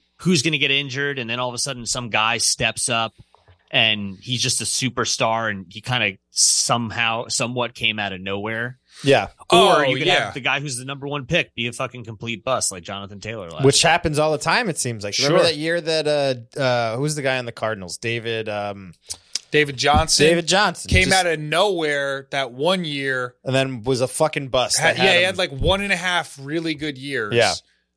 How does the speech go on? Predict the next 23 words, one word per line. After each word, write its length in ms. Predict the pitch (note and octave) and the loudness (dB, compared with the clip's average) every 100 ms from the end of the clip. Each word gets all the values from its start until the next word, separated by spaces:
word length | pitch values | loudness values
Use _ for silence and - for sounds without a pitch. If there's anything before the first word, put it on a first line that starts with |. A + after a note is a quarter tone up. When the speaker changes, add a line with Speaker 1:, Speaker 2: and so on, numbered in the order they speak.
| _ _ _ - | _ _ _ 0
Speaker 3:
I 60 | D#3+ | 2
mean, 160 | F3+ | 4
the 40 | E3 | 4
same 260 | G#3+ G#3 | 2 2
thing 180 | G3 G3 | -2 0
happened 500 | F#3 F#3+ F#3+ F3+ F3 | 0 0 0 -4 -6
a 20 | |
couple 260 | - F#3 F3 | -2 -2 -2
years 200 | F3 D#3+ | -6 -4
ago 140 | D#3+ | -2
with 100 | E3 | -4
McCaffrey 880 | C#3 B2+ C#3+ C#3+ D3+ - D#3+ D#3 D3 | -4 -4 0 0 0 -2 -4 -4 -4
getting 260 | C#3 C3+ B2+ | -2 -2 -4
hurt, 440 | - C#3+ D3 C#3+ | -6 -4 -2 2
Speaker 2:
Yep. 120 | A#2 C3+ | 2 4
Speaker 3:
you 40 | |
know, 140 | C3+ C3 | 0 -2
being 220 | C3+ C3 | -4 -2
out 200 | C3+ C#3 | -2 -2
almost 400 | C3+ C3+ C3+ - | -6 -4 -4 -4
the 60 | |
whole 240 | B2+ C3+ C3+ | -6 -4 -4
season. 560 | - C#3 C3 C#3 C#3 | -4 -6 -8 -8 -8